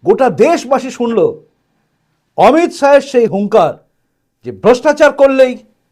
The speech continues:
জেলে যেতে হবে, মানে দুর্নীতি করলেই জেলে যেতেই হবে।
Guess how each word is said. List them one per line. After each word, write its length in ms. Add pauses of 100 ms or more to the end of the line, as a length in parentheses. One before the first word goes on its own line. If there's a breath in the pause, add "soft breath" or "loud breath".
জেলে 320
যেতে 200
হবে, 180
মানে 220
দুর্নীতি 420
করলেই 500 (340 soft breath)
জেলে 300
যেতেই 320
হবে। 260